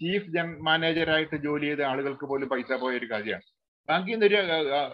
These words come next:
ലിങ്ക് വരികയാണ് കെ വൈ സി അപ്ഡേറ്റ് ചെയ്യാൻ വേണ്ടി. ആ ലിങ്കിൽ കയറി കണ്ണുടച്ച് ക്ലിക്ക് ചെയ്യുക. ലിങ്കിൽ ക്ലിക്ക് ചെയ്യുന്ന നിമിഷം അവിടെ സംഭവിക്കുന്നത് ചിലപ്പോൾ ഫോൺ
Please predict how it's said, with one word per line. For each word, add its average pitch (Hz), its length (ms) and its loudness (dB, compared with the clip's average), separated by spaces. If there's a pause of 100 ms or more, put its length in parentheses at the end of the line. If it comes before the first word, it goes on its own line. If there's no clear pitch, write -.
(260)
ലിങ്ക് 160 280 0
വരികയാണ് 175 460 -2 (300)
കെ 175 100 2
വൈ 175 140 2
സി 170 140 -6
അപ്ഡേറ്റ് 143 380 0
ചെയ്യാൻ 123 220 0
വേണ്ടി. 87 240 -10
ആ 123 60 0
ലിങ്കിൽ 180 400 2
കയറി 196 240 2
കണ്ണുടച്ച് 185 560 -4
ക്ലിക്ക് 180 220 -2
ചെയ്യുക. 135 160 4
ലിങ്കിൽ 190 360 -2 (140)
ക്ലിക്ക് 226 360 0
ചെയ്യുന്ന 185 420 2
നിമിഷം 185 540 -4
അവിടെ 151 160 -2
സംഭവിക്കുന്നത് 147 760 -4 (560)
ചിലപ്പോൾ 135 500 0 (200)
ഫോൺ 131 240 0